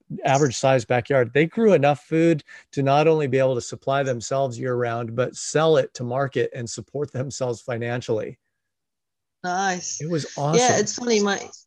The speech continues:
Speaker 2: funny you should mention vertical grow. My, my partner's just playing around with a little hobby at the home.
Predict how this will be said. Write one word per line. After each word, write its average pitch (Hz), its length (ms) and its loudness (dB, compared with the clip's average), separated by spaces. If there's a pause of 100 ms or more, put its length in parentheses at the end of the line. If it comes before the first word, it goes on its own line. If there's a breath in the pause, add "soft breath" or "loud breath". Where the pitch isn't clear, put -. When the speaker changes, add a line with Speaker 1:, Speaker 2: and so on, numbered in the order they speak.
Speaker 2:
funny 220 200 2
you 214 40 2
should 220 140 -2
mention 196 260 0
vertical 190 360 2
grow. 175 260 0
My, 170 260 -4
my 170 180 -8
partner's 190 460 -2
just - 260 -6
playing 170 300 0
around 165 240 2
with 160 120 -10
a 170 40 -8
little 170 180 -2
hobby 180 380 2
at - 160 -8
the - 60 -6
home. 180 420 -4